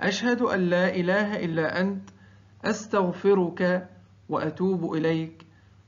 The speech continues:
والسلام عليكم ورحمة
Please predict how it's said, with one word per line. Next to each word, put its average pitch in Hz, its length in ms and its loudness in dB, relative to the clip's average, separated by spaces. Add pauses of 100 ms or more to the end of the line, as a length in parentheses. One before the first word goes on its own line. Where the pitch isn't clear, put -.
(100)
والسلام 196 680 0
عليكم 170 760 0 (720)
ورحمة 190 480 0